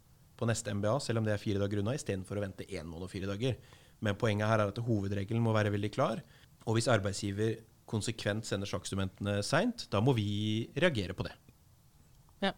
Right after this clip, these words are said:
Speaker 2: det er korrekt oppsummert. Det hender jo at det s-, at det oppstår ting som man må ta stilling til kjappere, men hvis hovedregelen blir at papirene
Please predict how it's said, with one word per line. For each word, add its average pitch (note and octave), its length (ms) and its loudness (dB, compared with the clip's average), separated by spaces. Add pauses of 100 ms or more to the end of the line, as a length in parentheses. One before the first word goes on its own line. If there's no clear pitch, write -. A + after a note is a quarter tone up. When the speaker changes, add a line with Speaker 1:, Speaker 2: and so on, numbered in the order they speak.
Speaker 2:
det F#3+ 140 -2
er E3 400 -4 (180)
korrekt F3 380 -8
oppsummert. D#3 340 -8
Det F#3 80 0
hender G3 240 2
jo C#3+ 80 -2
at D3+ 160 -8
det C#3+ 160 -6
s-, - 160 -10 (480)
at D3 80 0
det D3 80 4
oppstår D3+ 320 -2
ting D3 240 0
som C3 540 -6
man C3 100 -8
må C3+ 160 -6
ta D3 160 -4
stilling D3 320 -6
til C3 160 -8 (240)
kjappere, D#3+ 380 -4
men C#3 100 -2
hvis D3 160 -2
hovedregelen F#3 560 0
blir D3 140 -2
at - 100 -6
papirene C#3 540 -4